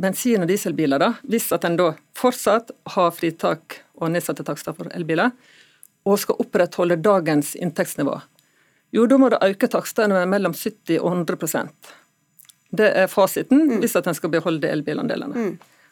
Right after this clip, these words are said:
Speaker 1: Og så har vi da utredet et alternativ der en fjerner, eh, elbilfordelene. Og det handler jo også om at, eh, elbilene, de påfører de samme samfunnsøkonomiske kostnadene,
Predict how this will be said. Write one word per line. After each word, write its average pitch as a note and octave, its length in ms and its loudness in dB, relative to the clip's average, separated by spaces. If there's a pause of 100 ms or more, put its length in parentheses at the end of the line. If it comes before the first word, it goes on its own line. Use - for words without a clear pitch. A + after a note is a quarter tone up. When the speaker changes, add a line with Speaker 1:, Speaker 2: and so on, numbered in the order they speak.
(160)
Speaker 1:
Og G#3+ 60 2
så D#4+ 400 4
har G3+ 100 4
vi A#3+ 80 6
da D#4 200 6
utredet F3 640 4
et F#3 100 -4
alternativ E3+ 640 2 (200)
der G3 260 2
en E3 80 0
fjerner, F3 640 2 (840)
eh, F3+ 280 2
elbilfordelene. D3 1120 2 (440)
Og G3 140 2
det A#3 380 4
handler A3+ 240 2
jo A3+ 100 4
også G#3 240 4
om G3+ 120 4
at, - 180 -2
eh, E3+ 160 2 (880)
elbilene, E3+ 580 2
de G#3+ 200 4
påfører E3+ 760 0
de E3+ 80 2
samme F3+ 420 0
samfunnsøkonomiske F3+ 880 -4
kostnadene, E3 640 -2